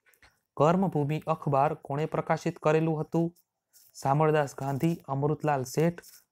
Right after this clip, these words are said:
ઇન્દુલાલ યાજ્ઞિક કે જીવરાજ મહેતા? સૌરાષ્ટ્ર રાજ્યનું ઉદ્ઘાટન કોણે કર્યું હતું? ઉછંગરાય ઠેબર, બળવંતરાય મહેતા, સરદાર પટેલ કે રવિશંકર મહારાજ?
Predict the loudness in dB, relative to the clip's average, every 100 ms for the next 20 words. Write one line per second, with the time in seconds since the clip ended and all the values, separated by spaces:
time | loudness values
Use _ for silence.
0 | -2 2 4 2 0 -4 -4 -2 2 0
1 | 0 -8 -6 -6 -2 0 4 4 0 -8
2 | -10 -8 -6 -6 -6 _ _ _ _ -20
3 | -20 -20 _ 0 4 4 4 0 -4 -4
4 | -2 -2 -2 -4 -2 0 0 0 -4 -8
5 | -14 _ -8 -8 -6 2 2 2 0 -2
6 | -8 -8 -4 -2 0 2 2 0 0 0
7 | 0 -4 _ _ -12 -4 0 2 0 -2
8 | -2 0 0 0 -2 -2 -2 -2 -2 -4
9 | -4 -10 -2 2 2 0 -12 -20 _ _
10 | _ _ -4 0 2 2 0 -8 -2 2
11 | 2 0 -8 _ _ _ -4 -2 0 -2
12 | -4 -6 -2 -2 0 -2 0 0 0 -2